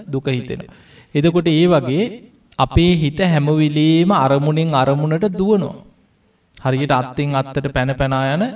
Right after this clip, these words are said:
වඳුරෙක් වගේ කියන්නේ. එතකොට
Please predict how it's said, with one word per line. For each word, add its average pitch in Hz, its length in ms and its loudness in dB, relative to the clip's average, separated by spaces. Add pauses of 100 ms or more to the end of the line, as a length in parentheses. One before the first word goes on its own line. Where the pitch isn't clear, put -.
වඳුරෙක් 151 500 -2
වගේ 123 300 -8
කියන්නේ. - 300 -18 (1080)
එතකොට 147 440 0